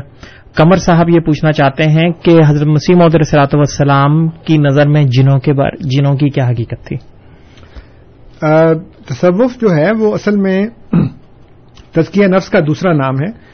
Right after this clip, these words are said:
Speaker 2: جیسے میں نے ابھی عرض کیا نا کہ جو انبیاء کا کام ہے، خاص طور پہ نبی کریم صلی اللہ علیہ وآلہ وسلم کا جو کام ہے جس کے لیے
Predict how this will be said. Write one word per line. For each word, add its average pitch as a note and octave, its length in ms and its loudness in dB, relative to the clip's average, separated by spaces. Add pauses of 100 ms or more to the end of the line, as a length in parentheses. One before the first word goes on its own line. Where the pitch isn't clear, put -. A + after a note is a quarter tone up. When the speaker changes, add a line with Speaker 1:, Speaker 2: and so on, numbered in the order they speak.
(240)
Speaker 2:
جیسے E3 180 -2
میں E3 100 0
نے E3 80 2
ابھی E3+ 180 0
عرض E3+ 140 -2
کیا E3 160 -2
نا G#3+ 180 -2
کہ F3 240 -2 (220)
جو D#3+ 500 0 (480)
انبیاء D3 400 0
کا F#3 140 -4
کام D3+ 280 -2
ہے، D#3 60 -2
خاص D3+ 240 -2
طور D3+ 140 0
پہ D3 100 -4
نبی D#3 200 -2
کریم F3+ 200 -2
صلی D#3+ 220 -2
اللہ C3+ 160 -2
علیہ C#3 420 -2
وآلہ C3 160 -2
وسلم C#3+ 380 -4
کا - 180 -2
جو D3 160 -2
کام C#3 300 -2
ہے D#3+ 80 -2
جس C#3 160 -6
کے D3+ 120 -4
لیے C#3 220 -2